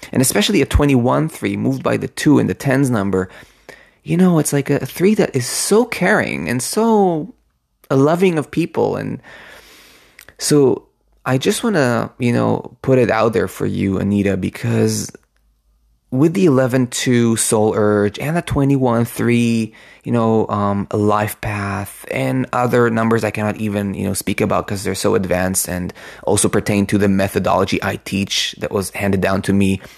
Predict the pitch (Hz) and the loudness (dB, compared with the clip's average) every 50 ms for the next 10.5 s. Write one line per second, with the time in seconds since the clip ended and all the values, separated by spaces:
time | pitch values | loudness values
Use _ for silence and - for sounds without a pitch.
0 | - - - - - - - - 156 - - 92 98 95 101 104 104 107 110 104 | -18 -18 -18 -18 -20 -20 -16 -12 -8 -6 -4 -2 -2 0 0 0 0 0 0 -2
1 | - - 101 92 - - - - - - - - 120 117 107 80 90 92 - 85 | -4 -6 -8 -6 -6 -4 -4 -4 -4 -4 -2 -2 0 0 2 0 0 -2 -2 -2
2 | 73 78 78 76 87 - - - - - - - - - - _ _ - - - | -2 -2 -2 -4 -8 -10 -12 -20 -20 -20 -20 -20 -20 -20 -20 _ _ -6 -2 -2
3 | 95 92 95 95 - - - 101 98 95 98 98 92 95 92 - - 95 98 90 | 0 0 0 -2 -2 -2 -2 0 2 2 0 0 0 -2 -2 -2 -4 -4 -4 -4
4 | 101 98 95 - - - 113 101 87 87 95 95 90 95 95 95 107 160 240 294 | -4 -4 -6 -6 -6 -2 -2 -2 -2 -2 -6 -6 -6 -6 -6 -4 -4 -4 -4 -6
5 | _ _ _ - - 101 98 98 98 98 95 98 95 - - - - - - - | _ _ _ -6 -4 -4 -2 -2 -4 -4 -4 -6 -8 -8 -10 -10 -10 -6 -4 -4
6 | - - 127 123 117 - - 113 113 113 110 107 117 120 123 - 110 101 101 101 | 0 2 2 2 2 2 0 -2 0 0 0 2 2 0 0 0 0 0 0 -2
7 | 110 101 - - - - 123 113 120 127 131 127 123 117 110 107 101 - 101 98 | -2 -4 -4 -6 -6 -6 -4 -2 2 2 4 4 4 4 2 2 0 0 -2 -2
8 | 98 95 95 85 82 78 - - 107 - - - 90 76 - 107 92 95 98 92 | -2 -2 -4 -4 -6 -6 -6 -6 -8 -6 -2 -2 -2 -2 -2 -4 -4 -2 -2 -2
9 | 92 95 - - - - - 92 98 101 98 - - - - 104 113 - - 117 | 0 0 0 0 0 -2 0 0 0 -2 -2 -6 -8 -6 -4 -4 -2 0 0 0
10 | 120 135 147 156 170 - 113 104 95 - | 2 2 0 0 -2 -4 -6 -6 -6 -8